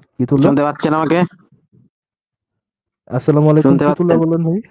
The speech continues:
Speaker 2: আসসালামু আলাইকুম এ রাহমাতুল্লাহ ইয়ালা।
Speaker 1: আচ্ছা জি ভাই, শোনা যাচ্ছে আপনাকে, বলুন।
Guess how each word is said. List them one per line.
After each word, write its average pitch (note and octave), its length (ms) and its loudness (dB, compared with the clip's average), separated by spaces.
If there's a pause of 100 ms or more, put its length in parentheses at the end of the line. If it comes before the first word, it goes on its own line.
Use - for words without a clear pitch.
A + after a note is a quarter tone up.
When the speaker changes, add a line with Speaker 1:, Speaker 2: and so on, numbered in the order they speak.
(880)
Speaker 2:
আসসালামু C3+ 540 -2
আলাইকুম C3 380 2
এ C3 80 4
রাহমাতুল্লাহ A#2+ 840 0
ইয়ালা। A2 340 2 (1500)
Speaker 1:
আচ্ছা A2+ 160 -6
জি A#2+ 140 -4
ভাই, A2 180 -2
শোনা B2+ 180 -2
যাচ্ছে A2+ 180 -8
আপনাকে, G#2 200 -12
বলুন। G2+ 220 -12